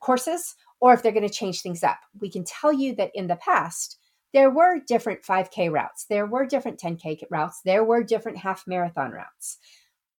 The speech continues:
And each race weekend, you got a different one. They didn't reuse the same ones every single time. So that could happen again. However, twenty seventeen, a lot of,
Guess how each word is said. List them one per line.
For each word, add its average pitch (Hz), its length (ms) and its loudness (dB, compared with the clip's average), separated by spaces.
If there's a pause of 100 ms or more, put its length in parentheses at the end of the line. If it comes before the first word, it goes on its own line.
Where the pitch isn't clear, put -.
(540)
And 220 260 2
each 254 220 0
race 254 240 4
weekend, 302 420 2
you 214 340 0
got 208 220 2
a 208 60 0
different 190 320 -8
one. 180 160 -2
They 156 140 -4
didn't 214 320 -2 (280)
reuse 190 1000 -2 (380)
the 185 60 -14
same 190 300 -2
ones 185 360 -4 (100)
every 165 200 -2
single 151 240 -10
time. 175 360 -4
So 208 640 4 (960)
that 214 260 6
could 240 120 -4
happen 214 340 2
again. 156 340 -4
However, 226 440 6
twenty 202 260 -4
seventeen, 214 800 -4
a 165 140 0
lot 202 360 2
of, 196 180 -6